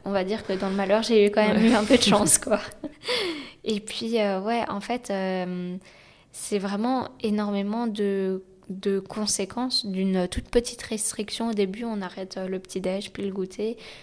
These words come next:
Speaker 1: et, euh, des petites choses comme ça, ou on le réduit aussi, et, euh,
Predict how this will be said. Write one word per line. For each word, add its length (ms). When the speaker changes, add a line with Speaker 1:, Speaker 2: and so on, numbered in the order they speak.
Speaker 1:
et, 240
euh, 180
des 160
petites 220
choses 180
comme 220
ça, 280
ou 80
on 140
le 80
réduit 560
aussi, 720
et, 60
euh, 40